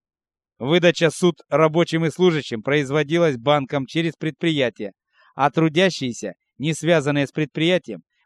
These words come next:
получали суды по спискам в местных советах. Источник.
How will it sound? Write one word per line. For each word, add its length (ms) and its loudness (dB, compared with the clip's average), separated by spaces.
получали 540 2
суды 440 -2
по 160 2
спискам 640 -4
в 60 -10
местных 440 -4
советах. 440 -2
Источник. 720 0